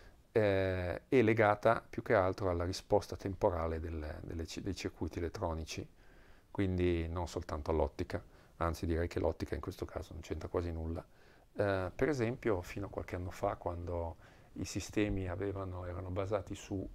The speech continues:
ehm, tubo catodico, tubi catodici, ehm, era abbastanza ragionevole supporre che vi fosse un ritardo all'interno della, mm, del sistema,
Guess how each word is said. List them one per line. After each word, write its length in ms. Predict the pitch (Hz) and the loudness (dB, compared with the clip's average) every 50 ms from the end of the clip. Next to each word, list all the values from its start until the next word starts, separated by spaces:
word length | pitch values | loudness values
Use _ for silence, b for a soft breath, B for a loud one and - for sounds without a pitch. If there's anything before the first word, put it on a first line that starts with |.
| - | -10
ehm, 420 | - 87 82 80 80 85 90 87 87 - - - - - - - - | -8 -6 -4 -4 -4 -6 -8 -10 -10 -12 -14 -14 -16 -18 -18 -18 -10
tubo 240 | - - 85 80 78 | -6 -2 0 0 0
catodico, 640 | - 98 - - 87 82 87 - - - 147 165 - | 0 0 0 0 0 0 0 -2 -2 -2 -2 -2 -4
tubi 160 | - - - | -6 -6 -6
catodici, 680 | - - 120 - - 95 92 101 - - - 120 - B B B B B B B B B B B - | -4 -4 -4 -4 -4 -4 -4 -4 -6 -4 -4 -4 -4 B B B B B B B B B B B -10
ehm, 840 | - - 104 101 98 95 92 92 90 90 87 87 87 87 87 85 - - - | -4 0 2 2 4 4 4 2 2 0 0 -2 -2 -4 -4 -4 -6 -4 0
era 220 | - 120 104 95 | 4 6 6 6
abbastanza 680 | 95 92 101 95 - - 120 113 - - - 101 95 | 8 8 6 4 4 2 0 0 2 2 4 4 4
ragionevole 720 | 90 87 95 90 - 95 90 101 107 98 82 80 80 76 78 | 4 4 2 0 0 -2 0 0 0 0 0 -2 -2 -2 -4
supporre 640 | - - 107 - - - 110 107 98 92 - 80 | -6 -8 -10 -2 4 6 6 6 6 2 -2 -4
che 120 | - - 101 | -6 -6 -8
vi 100 | 92 90 | -8 -8
fosse 640 | - - - 107 101 - - - - - 87 85 B B B B B B B B - | -4 2 2 2 4 2 0 -4 -2 -2 -2 -2 B B B B B B B B -6
un 140 | - 101 92 | -4 -2 0
ritardo 720 | 90 90 - - 107 95 87 85 - 98 101 131 180 B B B B B B B B B - | 0 2 2 2 2 2 2 0 2 4 4 4 4 B B B B B B B B B -2
all'interno 760 | - 95 90 98 95 92 - - 110 107 104 101 98 95 92 | 0 0 0 0 -2 0 4 6 8 8 8 6 4 0 -2
della, 540 | 82 90 85 87 87 87 85 85 85 82 80 | -2 -2 -2 -2 -2 -2 -4 -4 -4 -4 -4
mm, 120 | 80 80 80 85 87 - 50 - - - - - - - | -6 -6 -8 -8 -10 -10 -10 -10 -10 -10 -12 -12 -14 -14
del 220 | - - - 85 80 | -8 -6 -4 -4 -4
sistema, 560 | - - 98 - - - 82 78 80 - - | -4 -4 -6 -2 0 0 0 0 0 -2 -4